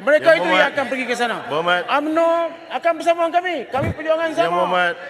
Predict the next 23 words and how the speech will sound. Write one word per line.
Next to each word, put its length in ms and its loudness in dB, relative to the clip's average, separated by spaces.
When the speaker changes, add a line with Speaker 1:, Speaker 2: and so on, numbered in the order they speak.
Speaker 1:
Dia 300 4
kata 320 4
umno 240 -2
celaka. 480 0
Dia 320 2
kata. 320 2
Speaker 2:
Ya. 320 -14
Speaker 1:
Syahidan 480 2
tak 160 2
mungkin 240 0
kata. 260 4
Speaker 2:
Yang 160 0
Berhormat. 400 0
Speaker 1:
Ya. 180 2
Speaker 2:
Sudah. 260 0
Speaker 1:
Ya. 160 -18
Speaker 2:
Cukup, 240 -2
ya? 140 4
Speaker 1:
Ya. 240 2
Speaker 2:
Saya 160 0
dah 160 -2
bagi 160 0
ruang 400 0